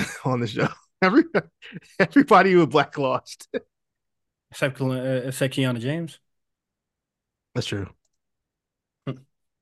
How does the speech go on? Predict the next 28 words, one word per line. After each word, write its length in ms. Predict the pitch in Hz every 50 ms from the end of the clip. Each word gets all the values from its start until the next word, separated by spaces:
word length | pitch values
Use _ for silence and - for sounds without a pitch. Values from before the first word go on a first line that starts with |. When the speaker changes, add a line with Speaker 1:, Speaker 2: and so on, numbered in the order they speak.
| _ _ _ _
Speaker 1:
So 200 | - 131 131 104
we 120 | 117 143 147
got, 180 | 151 139 123
we 100 | 135 143
got 120 | 147 156 135
a 40 | 127
half 260 | 135 143 139 131 -
win. 260 | 120 107 107 110 98 - _
<laughs> 60 | - - _ _ _ _ _ _ _ _ _ _ _ _ _ _ _ -
Well, 240 | - 143 139 123 127
I'll 80 | 120
take 240 | - - 131 127 143
it. 140 | - - - 165 139 - 156 139 - _
Speaker 2:
<laughs> 0 | - 139 135 135 - _ _ _ _ _ _ _ _ _ _ _ _ _ -
A 40 | 117 - -
half 300 | 127 117 113 123 - -
win 100 | 113 107
Speaker 1:
I 40 |
take 160 | - 143 139 120
Speaker 2:
is 20 |
Speaker 1:
what 80 | 127 127
we 100 | 127 110
can 120 | 113 113
Speaker 2:
crazy. 20 |
Speaker 1:
get. 320 | 107 120 123 117 156 - _ _ _ _ _ _ _ _ _ _ _ - 127 131 131 131 131 131 131 127
Speaker 2:
Uh, 200 | 131 123 123 131
Speaker 1:
Um, 260 | 123 123 123 123 110 _ _ _ _ _ _ _ _ _ _ _ _ _ - -
Speaker 2:
is, 220 | - 156 143 135